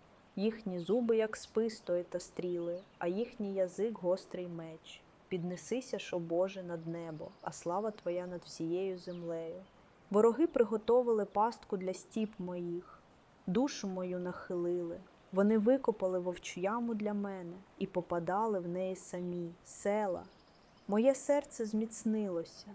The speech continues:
Боже, зміцнилося серце моє. Я буду співати та славити Тебе. Збудися ж ти, хвало моя, пробудися ж ти, арфо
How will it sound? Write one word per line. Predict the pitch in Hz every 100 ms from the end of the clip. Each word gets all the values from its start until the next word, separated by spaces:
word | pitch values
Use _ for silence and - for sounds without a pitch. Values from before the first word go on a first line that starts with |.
| - _ - _ - -
Боже, | 165 208 214 180 170 156
зміцнилося | 170 196 202 - 214 233 233 220 -
серце | 190 - 196 196 - - 175
моє. | 175 175 165 165 165 180 - - - - - - -
Я | 190 247
буду | 233 196 196
співати | - 196 170 180 214 220 175 165
та | 180
славити | - - 180 185 170 170 - 170
Тебе. | 180 175 170 170 175 - _ _ _ _ _ _ _
Збудися | 196 185 196 247 220 254 240 185
ж | 170 -
ти, | 175 170 170 -
хвало | - - 190 196 202 233
моя, | 226 214 202 196 190 196 - - -
пробудися | 208 202 220 196 214 220 - - 180
ж | - - -
ти, | 202 202 202 - - - - -
арфо | - 190 196 196 -